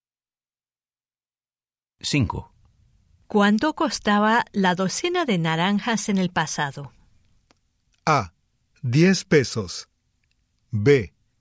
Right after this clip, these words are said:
Speaker 3: Doce pesos. C. Dieciséis pesos.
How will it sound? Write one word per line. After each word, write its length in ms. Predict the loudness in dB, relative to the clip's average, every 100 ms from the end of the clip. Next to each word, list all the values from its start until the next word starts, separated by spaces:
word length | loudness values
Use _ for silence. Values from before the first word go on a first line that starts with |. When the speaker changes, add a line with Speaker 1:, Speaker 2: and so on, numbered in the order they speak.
| _ _ _ _ -4
Speaker 3:
Doce 480 | 2 2 4 -2
pesos. 640 | 2 0 0 -4 -8 -10 -16 _ _ _ _ _ _
C. 480 | -6 2 2 2 -4 _ _ _ _ _ -6
Dieciséis 960 | 2 4 4 0 -2 2 2 2 -2
pesos. 600 | -2 0 0 -6 -8 -14